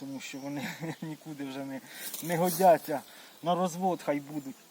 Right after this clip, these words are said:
А лисички я заберу. Планую сьогодні насмажу картоплю з лисичками т-,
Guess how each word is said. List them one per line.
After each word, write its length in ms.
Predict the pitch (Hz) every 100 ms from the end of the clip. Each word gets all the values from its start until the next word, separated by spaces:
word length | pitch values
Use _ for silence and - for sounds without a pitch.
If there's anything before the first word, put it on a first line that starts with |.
| - - - - - -
А 80 | 208
лисички 460 | 220 233 247 - 214
я 120 | 190
заберу. 520 | 170 165 170 156 147 - - - - - -
Планую 520 | 165 180 175 165 135 - - - - - - - -
сьогодні 460 | - 165 156 160 131 - - - - -
насмажу 500 | 151 - 165 160 151
картоплю 580 | 165 151 185 165 147 135
з 60 |
лисичками 680 | 147 143 151 139 - 135 135
т-, 140 | -